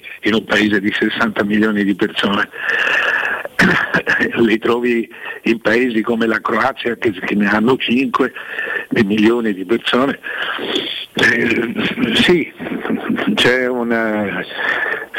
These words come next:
ci sono, ci sono molti problemi e quando ti confronti, se intanto ti confronti con i migliori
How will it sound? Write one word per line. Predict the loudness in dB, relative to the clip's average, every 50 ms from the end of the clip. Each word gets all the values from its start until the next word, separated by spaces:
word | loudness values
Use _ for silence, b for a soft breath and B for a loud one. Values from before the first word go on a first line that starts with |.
| -4 -2
ci | 0 2 0
sono, | 2 2 0 2 2 2 0 0
ci | 0 0 0
sono | 2 2 0 0
molti | 0 -2 -4 -4 -6 -8
problemi | -2 -2 -2 0 0 0 -2 0 0 -2 -2 -2 -6 -8 -4 -2 -2 0 0
e | 0 0 0
quando | 0 0 0 2 0 -2 -2
ti | 0 -4 -2
confronti, | -2 -2 -2 0 0 0 0 0 -2 -4 -4 -4
se | -4
intanto | -4 0 0 0 0 0 -2 -4 -4 -4 -6 -10
ti | -4 -2 2
confronti | 2 2 2 2 0 0 0 0 0 -2 0
con | 2 2 2 2
i | 4
migliori | 4 4 2 2 2 2 0 0 -2